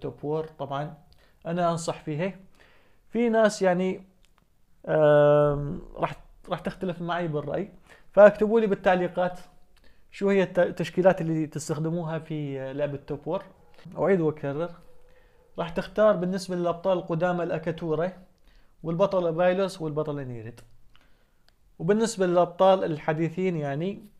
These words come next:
راح تختار نيمو ومارينا والحوت،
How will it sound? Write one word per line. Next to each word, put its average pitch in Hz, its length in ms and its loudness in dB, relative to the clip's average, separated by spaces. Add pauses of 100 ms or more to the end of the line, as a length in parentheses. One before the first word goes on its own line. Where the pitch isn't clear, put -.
(600)
راح 151 120 -4
تختار 180 460 2
نيمو 175 640 -4
ومارينا 165 640 -4
والحوت، 170 580 -6